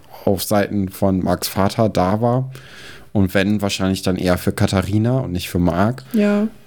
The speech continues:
Speaker 1: Und er hatte dann irgendwie die Hoffnung, dass dann zu Hause, nämlich im Internat, es wenigstens anders
Speaker 2: Ja,
Speaker 1: sei.
Speaker 2: wenigstens Frau Petzold hätte auf ihn warten können.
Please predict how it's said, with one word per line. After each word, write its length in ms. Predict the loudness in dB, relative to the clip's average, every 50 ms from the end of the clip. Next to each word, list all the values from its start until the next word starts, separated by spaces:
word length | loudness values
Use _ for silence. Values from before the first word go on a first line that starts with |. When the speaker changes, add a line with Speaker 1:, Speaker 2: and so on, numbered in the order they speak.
| -2
Speaker 1:
Und 300 | 0 2 2 2 0 0
er 140 | 0 0 0
hatte 180 | 0 0 0 0
dann 200 | 0 0 2 2
irgendwie 260 | 0 -2 -2 -2 0
die 100 | 0 0
Hoffnung, 460 | 2 0 0 0 2 0 0 2 2
dass 200 | 0 -2 -2 0
dann 360 | 0 0 2 2 0 0 -4 -8 -20 -20 -20 -20 -20 -14 -4
zu 260 | -2 0 0 2 2
Hause, 600 | 2 2 2 2 0 0 0 -2 -2 0 -2 -2 -2
nämlich 360 | 0 2 2 2 0 0 0
im 140 | 0 0 2
Internat, 680 | 2 0 0 0 0 2 2 2 2 2 0 0 -2 -10 -6
es 180 | -6 -6 -2 0
wenigstens 460 | 2 2 2 2 0 -2 -2 -2 -2 0
anders 380 | 2 2 2 2 0 0 2
Speaker 2:
Ja, 140 | 2 4 4
Speaker 1:
sei. 40 | 4 4
Speaker 2:
wenigstens 420 | 4 4 4 2 2 0 -2 -2 0
Frau 160 | 0 0 0
Petzold 480 | 2 2 0 0 2 4 2 2 4 4
hätte 280 | 2 2 4 2 2
auf 180 | 2 0 0 2
ihn 160 | 2 2 4
warten 320 | 4 2 2 2 2 0
können. 480 | -2 0 0 2 2 2 2 2 0 -2